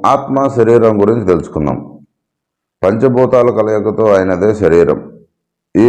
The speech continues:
శరీరం స్థూలమైనది, నశించున్నది, కానీ అందులో ప్రవేశించి శరీరాన్ని నడిపే ఆత్మ లేదా జీవుడు నాశనం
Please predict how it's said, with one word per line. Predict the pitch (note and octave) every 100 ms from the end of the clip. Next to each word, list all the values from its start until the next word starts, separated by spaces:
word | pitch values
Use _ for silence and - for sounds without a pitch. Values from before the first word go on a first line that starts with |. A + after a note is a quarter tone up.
| A2
శరీరం | G2 G#2+ B2+ B2+ A2+
స్థూలమైనది, | - - A2 A2 G2+ D#2+ C#2 A1+ - - C#2
నశించున్నది, | D#2+ G#2+ G#2 F2+ D2+ A#1+ - -
కానీ | E2 F2 F2+ D#2
అందులో | F2 F2+ F2+ E2+
ప్రవేశించి | E2 F#2 G2+ G2+ F#2+ E2 D#2 A#1+ - - _ _ _ -
శరీరాన్ని | F#2 A2 A2 G#2+ G#2+ G2+
నడిపే | F#2 F2 F2+ D2+ D2
ఆత్మ | G#2 - A2+ F2 C2 - - _ _ E2+
లేదా | F2+ F2 D2+
జీవుడు | E2 G#2 G2+ D#2+ C2
నాశనం | E2 G#2 G#2 G2+